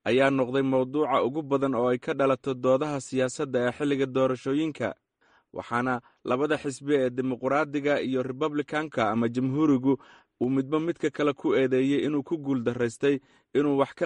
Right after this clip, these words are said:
qaban waayo dhibaatooyinka qulqulka muhaajiriinta. Madaxweynaha Maraykanka Joe Biden iyo ku-xigeenkiisa Kamala Harris ayaa Isniintii Washington kula kulmay madaxweynaha cusub ee Guatemala, Bernardo Alvarado,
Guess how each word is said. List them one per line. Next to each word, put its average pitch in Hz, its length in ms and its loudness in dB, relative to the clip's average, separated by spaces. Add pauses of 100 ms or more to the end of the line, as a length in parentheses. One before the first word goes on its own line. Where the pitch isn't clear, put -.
qaban 151 320 0
waayo 131 240 4
dhibaatooyinka 131 800 -2
qulqulka 151 440 -2
muhaajiriinta. 139 760 -2 (480)
Madaxweynaha 139 580 0
Maraykanka 147 680 0 (240)
Joe 151 180 4
Biden 139 480 0
iyo 113 180 0
ku-xigeenkiisa 139 800 -4
Kamala 143 420 0
Harris 147 440 -2 (380)
ayaa 123 240 4
Isniintii 143 420 -2
Washington 139 600 0
kula 147 220 0
kulmay 139 300 -2
madaxweynaha 135 640 0
cusub 139 320 -6
ee 131 100 2
Guatemala, 135 760 0 (360)
Bernardo 143 520 0
Alvarado, 147 680 2